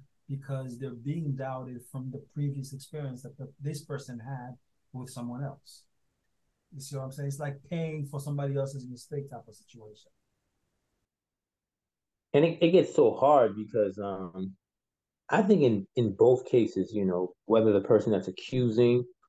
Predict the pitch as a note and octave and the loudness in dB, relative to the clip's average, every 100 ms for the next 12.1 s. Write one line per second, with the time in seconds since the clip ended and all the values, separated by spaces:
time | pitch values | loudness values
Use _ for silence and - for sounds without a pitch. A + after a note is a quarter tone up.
0 | _ - G#2+ G2+ G2 G#2+ A2 A2+ A#2 A2+ | _ 2 4 4 6 6 6 4 0 -6
1 | _ _ _ - G2 G2 G#2+ - - - | _ _ _ -6 -2 2 2 0 -8 -20
2 | _ _ _ _ _ _ _ _ A#2 A2+ | _ _ _ _ _ _ _ _ -2 0
3 | G2+ G#2+ G#2+ G2 F2 F#2 G#2+ G2+ - G2+ | 4 4 4 2 -2 0 0 0 0 0
4 | F#2+ - _ _ _ _ _ G2 G1+ - | 0 -6 _ _ _ _ _ -4 -4 -4
5 | - _ _ _ _ _ _ _ _ _ | -8 _ _ _ _ _ _ _ _ _
6 | _ - G#2 G2+ G#2 - G#2 A#2+ A#2 A2+ | _ -2 0 2 -2 -2 -2 -2 -2 -2
7 | G#2+ F#2+ A2 G#2+ A2 G2 F#2 - G2 G2 | -4 -2 -2 -2 -6 -10 -12 -12 -14 -8
8 | C3+ A#2+ A2+ G2+ G#2+ A#2+ G2+ F#2 - _ | -4 0 2 2 4 4 2 0 -4 _
9 | _ _ _ _ _ _ _ _ _ _ | _ _ _ _ _ _ _ _ _ _
10 | _ _ _ _ _ _ _ _ _ A#2+ | _ _ _ _ _ _ _ _ _ 2
11 | A#2+ B2 C3 B2+ - B2 A#2+ A#2+ A2+ G#2+ | 4 4 4 4 0 -4 0 0 2 0